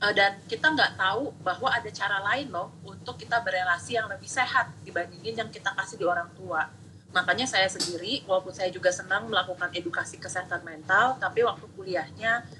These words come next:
saya terpanggil buat menjadi psikolog anak karena menurut saya anak-anak ini nggak ada pilihan. Kalau orang tuanya ngasihnya eh, kasihnya kasar, ya anaknya cuma tahu kasar.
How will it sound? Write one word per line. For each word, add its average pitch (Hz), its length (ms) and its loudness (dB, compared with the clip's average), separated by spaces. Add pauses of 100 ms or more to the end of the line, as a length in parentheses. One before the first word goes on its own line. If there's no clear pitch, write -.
(120)
saya 220 500 4 (140)
terpanggil 208 640 -2
buat 196 240 0
menjadi 185 180 -4
psikolog 185 460 0
anak 208 320 0
karena 254 160 2
menurut 233 240 0
saya 208 320 2
anak-anak 226 400 -2
ini 320 80 -6
nggak 214 160 0
ada 190 80 -14
pilihan. 196 500 -2 (540)
Kalau 208 240 4
orang 208 240 2
tuanya 208 340 0
ngasihnya 208 680 2 (260)
eh, 190 140 -2
kasihnya 190 380 -6
kasar, 311 440 6
ya 240 200 6
anaknya 240 300 -2
cuma 226 180 -4
tahu 240 320 0
kasar. 190 560 2